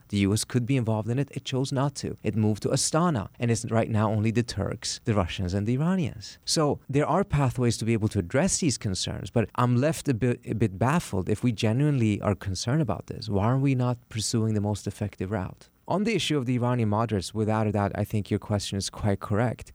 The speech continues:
If this deal is undermined, the Rouhani government will suffer a tremendous embarrassment and probably be the end of them, because they put all of their eggs in the basket, not just in the idea of a nuclear deal, but it's about the idea that Iran can resolve its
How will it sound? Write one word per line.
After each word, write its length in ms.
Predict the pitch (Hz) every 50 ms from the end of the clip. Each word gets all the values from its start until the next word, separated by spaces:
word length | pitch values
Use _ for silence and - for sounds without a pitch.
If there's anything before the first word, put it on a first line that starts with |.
| -
If 180 | - 127 117 -
this 200 | - 127 107 104
deal 340 | 98 - 120 131 143 151 147
is 120 | 139 107
undermined, 840 | 113 - 117 113 113 110 104 98 92 92 90 90 90 90 90 85 - - -
the 80 | 113
Rouhani 420 | 95 101 101 95 104 107 107 104 87
government 540 | - 98 98 92 95 92 92 90 90 87
will 160 | 90 92 90 85
suffer 640 | - - - 87 - - - 98 87 82 - - -
a 120 | - 107 -
tremendous 920 | - - - 98 95 95 98 98 98 95 95 87 87 85 - - - - - - _
embarrassment 760 | - 107 98 87 92 87 90 92 - - - 98 92 87 -
and 100 | 90 87
probably 640 | - - - 98 92 95 87 - 95 92 90 - - - _
be 120 | - 101 92
the 160 | 90 - -
end 180 | 95 92 90
of 80 | 87 95
them, 200 | - - - - -
because 320 | - - - 104 98 92 90
they 120 | 110 113
put 180 | - - 113 - -
all 240 | - 113 123 127 127
of 80 | 127 104
their 220 | 113 107 98 -
eggs 220 | 98 98 90 90 90
in 100 | 92 90
the 80 | 90
basket, 460 | 80 90 85 87 90 - - 98 90 -
not 180 | - 139 151 165
just 260 | - 190 175 - -
in 100 | - 131
the 140 | 147 - -
idea 260 | 101 101 95 98 104 101
of 120 | 90 90
a 40 | 90
nuclear 340 | 90 104 143 143 - 117 92
deal, 180 | 92 92 87
but 160 | - 98 95
it's 180 | 92 113 - -
about 240 | 101 - 113 107 -
the 100 | - -
idea 520 | 113 107 104 92 117 123 127 135 135 120 -
that 140 | 113 107 -
Iran 580 | - - 110 101 101 113 117 120 127 131 131 123
can 200 | - 113 104 95
resolve 720 | 92 98 92 85 95 104 107 113 127 135 135 131 127 - -
its 440 | - 113 101 - - - - -